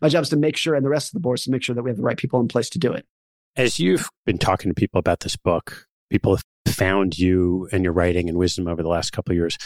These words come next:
Speaker 2: What are some of the most interesting and important lessons you've learned along the way?
Speaker 1: One thing that's interesting from both books is that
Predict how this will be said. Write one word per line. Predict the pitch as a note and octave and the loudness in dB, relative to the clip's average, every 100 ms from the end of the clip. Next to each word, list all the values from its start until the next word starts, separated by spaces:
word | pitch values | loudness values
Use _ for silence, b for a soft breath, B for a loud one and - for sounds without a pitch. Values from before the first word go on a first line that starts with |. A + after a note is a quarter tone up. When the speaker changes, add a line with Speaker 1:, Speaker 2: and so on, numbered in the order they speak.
| B B B B - | B B B B 0
Speaker 2:
What | D3 | 2
are | F#3 | 2
some | - D#3 | 0 2
of | |
the | A#2+ | 2
most | A2 G2+ G2 - - _ _ | 2 2 0 -4 -12 _ _
interesting | B2 A2+ A#2 - | -2 -2 -2 -2
and | F#2+ | -2
important | F2+ G#2+ F#2+ F#2+ - | 0 -2 -2 -4 -2
lessons | F2 - F2 - | -2 -2 -4 -4
you've | F2 D#2 | -4 -2
learned | E2+ E2+ | -2 -2
along | E2+ E2 D#2+ | 0 -2 0
the | D#2+ | -2
way? | D#2 - _ _ _ _ _ _ | -4 -8 _ _ _ _ _ _
Speaker 1:
One | F#3 | 2
thing | C#4+ | 4
that's | G3 - | 2 0
interesting | E3 - D3 D3+ C3+ | -2 -4 -4 0 0
from | C#3 C3 A#2 - - | 2 0 0 -6 -4
both | B2 C#3+ G3 - | 0 2 0 -4
books | B3 - - - - - | -4 -4 -6 -10 -6 0
is | C#3+ A2+ | 2 2
that | C#3 C#3 - | 2 0 -2